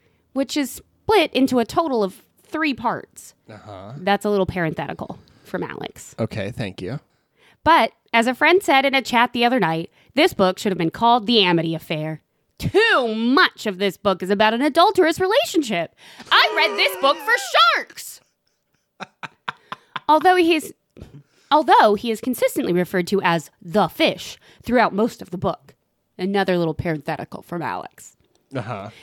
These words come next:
Speaker 1: "There was not enough bite in this book for me."
Speaker 2: Uh-huh, okay. Mm-hmm.
Speaker 1: "Thank the water lords that we have the brilliant minds of Spielberg and Williams to bring
Speaker 2: Oh,
Speaker 1: this book
Speaker 2: God.
Speaker 1: to the big screen. The sights and music are two of the things that make Jaws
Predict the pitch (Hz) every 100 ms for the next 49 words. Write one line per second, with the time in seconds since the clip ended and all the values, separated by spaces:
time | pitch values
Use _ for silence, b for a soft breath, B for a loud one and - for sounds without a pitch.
0 | B 294 320 277 302 392 587 539 - -
1 | _ 311 440 - - - _ _ _ _
2 | 208 196 185 - 180 - 180 160 175 -
3 | 131 131 120 107 - 98 98 - - 107
4 | 98 87 87 b b b b 349 370 -
5 | 523 359 262 294 294 240 190 180 185 -
6 | 214 220 285 240 214 220 269 302 233 233
7 | 226 208 - - 247 240 262 247 196 214
8 | 196 185 214 - 165 208 277 220 262 -
9 | 240 208 214 208 - 202 190 180 170 B
10 | B 302 - 349 466 453 320 262 277 294
11 | - 240 - 294 339 359 381 330 262 240
12 | 220 220 240 - 208 214 247